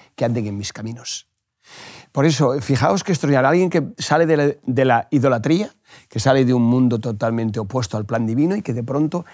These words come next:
es aquel que mandará a su casa y a su descendencia y a, y a sus generaciones futuras que andarán en mis caminos, ¿no?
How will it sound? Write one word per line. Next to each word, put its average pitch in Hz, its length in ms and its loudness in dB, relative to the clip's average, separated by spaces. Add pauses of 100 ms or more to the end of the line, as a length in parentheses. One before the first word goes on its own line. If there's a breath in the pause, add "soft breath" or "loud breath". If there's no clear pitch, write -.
(280 loud breath)
es 131 420 -2
aquel 190 500 -2 (200)
que 131 120 -6
mandará 123 340 -2
a 170 80 -2
su 143 180 -2
casa 151 300 -2
y 131 100 2
a 117 60 -2
su 120 120 -6
descendencia 127 680 -2
y 127 80 0
a, 113 240 -6
y - 60 -12
a 120 40 -8
sus - 220 -8
generaciones 120 500 -6
futuras 143 420 -4 (200 loud breath)
que - 80 -4
andarán 120 300 0
en 120 120 -2
mis 110 180 -6
caminos, 104 440 -8
¿no? 175 180 -4